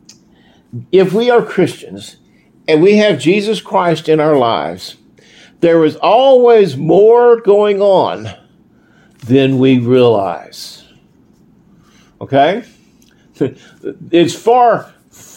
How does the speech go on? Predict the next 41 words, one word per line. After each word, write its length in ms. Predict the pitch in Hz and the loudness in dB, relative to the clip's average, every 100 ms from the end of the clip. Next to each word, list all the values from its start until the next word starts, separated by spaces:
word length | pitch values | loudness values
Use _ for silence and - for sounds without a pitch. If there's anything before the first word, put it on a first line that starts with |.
| - | -12
it's 380 | 135 165 160 139 | -4 0 0 0
far 280 | - 247 285 | -2 0 2
more 280 | 269 247 208 | 2 2 2
going 300 | 202 190 190 | 2 2 2
on 240 | 208 151 | 2 2
than, 200 | 151 147 | 0 0
than 140 | 151 160 | -2 0
we 100 | 160 | 0
realize. 500 | 202 233 123 98 - - - - | 0 0 0 -4 -14 -20 -20 -10
Let 100 | 202 | -4
me 100 | 170 | 0
give 180 | 160 | 0
you 80 | 139 | 0
an 40 | 107 | -4
example. 480 | 95 104 - 71 _ _ _ _ _ _ _ _ _ _ _ _ _ _ _ _ _ - | -6 -10 -10 -20 _ _ _ _ _ _ _ _ _ _ _ _ _ _ _ _ _ -6
You're 200 | 135 156 | -2 0
out 200 | 170 170 | 0 0
here 320 | 175 170 165 | 0 0 -2
and, 220 | 127 101 | -2 -6
and 340 | 98 98 104 120 | -8 -8 -6 -4
you 120 | 123 | -2
got 240 | 147 143 | 0 0
a 220 | 113 101 _ _ _ | -2 -4 _ _ _
mean 320 | - 135 170 170 | -4 0 2 2
old 180 | 160 | 0
stubborn 580 | 120 - 175 156 135 117 | -2 -2 -2 0 -2 -4
cow 420 | - 160 170 170 160 | -6 -4 0 0 -2
that 140 | 113 | -4
won't 320 | 127 160 151 | -2 -2 -2
get 160 | 139 160 | -2 -2
in 140 | 147 | -2
the 60 | 135 | -2
gate 440 | 139 151 156 151 | 2 2 2 -2
and 200 | 104 95 _ _ _ - | -12 -16 _ _ _ -6
won't 260 | 143 175 160 | -2 0 2
do 200 | 175 170 | 2 2
all 200 | 160 156 | 0 -2
kinds 360 | 156 160 156 | -2 0 -2
of 100 | 143 | -2
things, 380 | 147 151 156 127 | -2 0 0 -2
and, 180 | 117 | -6